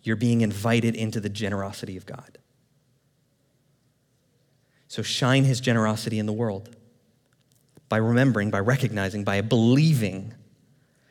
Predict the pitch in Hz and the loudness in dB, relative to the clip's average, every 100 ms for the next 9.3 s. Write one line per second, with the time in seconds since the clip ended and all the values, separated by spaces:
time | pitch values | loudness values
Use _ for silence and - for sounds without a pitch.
0 | _ _ _ 104 110 101 107 98 101 95 | _ _ _ -6 -4 -4 -4 -4 -4 -6
1 | 92 - 95 98 - _ _ _ _ _ | -8 -12 -14 -14 -18 _ _ _ _ _
2 | _ _ _ _ _ _ _ _ _ _ | _ _ _ _ _ _ _ _ _ _
3 | _ _ - - - 101 104 101 87 - | _ _ -20 -18 -12 -8 -6 -6 -10 -14
4 | - _ _ _ _ _ _ _ _ _ | -20 _ _ _ _ _ _ _ _ _
5 | - 107 - 107 101 95 104 - - - | -8 -6 -6 -8 -6 -8 -10 -14 -16 -20
6 | _ _ _ _ _ _ - _ - 95 | _ _ _ _ _ _ -20 _ -14 -12
7 | - 107 95 95 98 - 90 90 - - | -10 -6 -4 -6 -8 -6 -8 -8 -14 -20
8 | - 101 98 - 104 90 95 92 90 92 | -14 -12 -12 -10 -10 -8 -8 -10 -12 -12
9 | 92 87 98 | -12 -12 -14